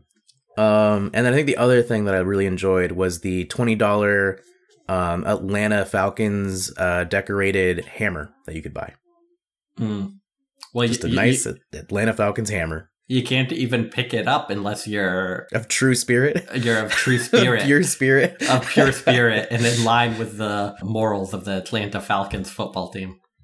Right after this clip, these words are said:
Speaker 2: That's a
Speaker 1: Hmm.
Speaker 2: little joke for all our M C U heads in the audience.
Speaker 1: Ayy.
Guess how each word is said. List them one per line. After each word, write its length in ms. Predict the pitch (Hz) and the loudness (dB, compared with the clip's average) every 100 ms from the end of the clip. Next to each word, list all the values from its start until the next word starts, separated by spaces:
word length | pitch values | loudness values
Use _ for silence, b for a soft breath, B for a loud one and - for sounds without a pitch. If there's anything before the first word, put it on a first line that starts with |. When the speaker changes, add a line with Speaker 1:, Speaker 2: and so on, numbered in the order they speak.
| _ _ - | _ _ -4
Speaker 2:
That's 160 | 135 | -2
a 40 | 143 | 2
Speaker 1:
Hmm. 60 | |
Speaker 2:
little 180 | 120 110 | 2 0
joke 280 | 110 110 107 | 0 -2 -4
for 300 | - 104 98 | -2 0 0
all 200 | - 101 | 0 0
our 120 | 98 | 0
M 160 | 107 113 | 0 -2
C 140 | - | -4
U 260 | 92 110 117 | -4 -2 -2
heads 340 | 98 85 87 | -2 -6 -8
in 160 | - 110 | -12 -10
the 60 | - | -8
audience. 500 | 52 - - 175 - - - | -8 -10 -12 -14 -16 -20 -6
Speaker 1:
Ayy. 960 | 104 107 104 98 95 92 85 82 76 78 | -2 0 0 -4 -4 -4 -6 -6 -8 -10